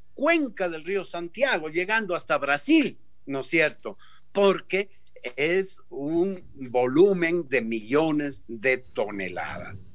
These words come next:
Entonces, eh, no es poco lo que se está jugando en esta consulta. Yo diría que nos jugamos la vida, nos jugamos el futuro y el destino de los cuencanos. Y además,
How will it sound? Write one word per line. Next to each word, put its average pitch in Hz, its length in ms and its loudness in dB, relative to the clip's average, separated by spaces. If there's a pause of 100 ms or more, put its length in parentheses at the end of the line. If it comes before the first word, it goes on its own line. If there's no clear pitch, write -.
(500)
Entonces, 185 580 4 (840)
eh, 156 500 4
no 180 240 4
es - 140 -2
poco 202 340 4
lo 147 160 0
que 117 140 -10
se - 100 -12
está 151 220 0
jugando 135 640 0
en 101 180 -6
esta 107 280 -4
consulta. - 760 -10 (380)
Yo 147 220 8
diría 135 440 4
que 113 120 -4
nos 104 240 -10
jugamos 139 720 2
la 95 220 -2
vida, 113 540 -2
nos 117 240 -4
jugamos 139 640 2 (260)
el 123 260 2
futuro 214 800 4
y 151 100 4
el 113 240 -2
destino 185 840 0
de 110 140 0
los 143 220 -2
cuencanos. 170 640 2 (200)
Y 185 160 6
además, 269 640 2